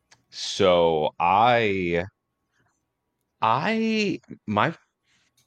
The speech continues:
let's see. I don't even think I had started going to, no, 'cause I, I had started, my first boyfriend, I was only nineteen when we met.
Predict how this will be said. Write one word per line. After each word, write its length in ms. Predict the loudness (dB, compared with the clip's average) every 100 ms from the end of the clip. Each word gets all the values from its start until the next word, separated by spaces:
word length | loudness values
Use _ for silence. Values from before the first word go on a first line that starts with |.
| _
let's 200 | -18 -12
see. 420 | -6 -6 -6 -10 -18 _ _ _ _ _ _ _ _ _ _ _ _ _ -4
I 100 | -2
don't 140 | 0
even 180 | 0 0
think 240 | 0 0 2
I 140 | 2
had 240 | 2 0 -6 -14
started 380 | -4 0 0 2
going 440 | 0 0 -4 -8 -10
to, 320 | -6 -2 -2 -2
no, 280 | -2 -2 -2
'cause 180 | -4 -2
I, 320 | 0 0 -4
I 100 | -2
had 160 | -2 -4
started, 440 | -4 -2 0 -2
my 160 | -2 -4
first 300 | -2 -4 -2
boyfriend, 580 | -2 -2 -2 -4 -6 -10 _ _ _ _ _ _
I 140 | -2 0
was 260 | 0 -4 -4
only 880 | -2 -2 -2 -2 0 0 -2 -2 -4 -10 _ _ _ _ _ _ _ _ _ _ _
nineteen 1800 | -6 -2 0 0 0 -2 -4 -8 _ _ -14 -10 -6 -4 -2 -2 -4 -6 -8
when 280 | -6 -4 -2
we 120 | -2
met. 340 | 0 -2 -4